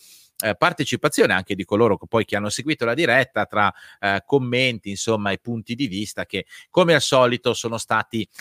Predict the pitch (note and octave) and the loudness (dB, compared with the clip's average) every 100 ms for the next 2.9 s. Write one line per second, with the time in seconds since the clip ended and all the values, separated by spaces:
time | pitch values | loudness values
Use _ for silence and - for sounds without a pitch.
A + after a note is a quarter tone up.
0 | - - A2+ G3 E3 E3 D3+ C3+ A#2+ - | -20 -14 0 2 4 4 4 2 0 -2
1 | A2+ A2 - A#2+ C#3 B2 A2 G#2+ G#2+ - | 0 -2 -2 0 4 4 2 0 -2 -4
2 | G#2 F#2+ F2+ F2+ D#2 D#2+ D2+ D#2 D#2 | -6 -4 -4 -8 -10 -12 -10 -12 -14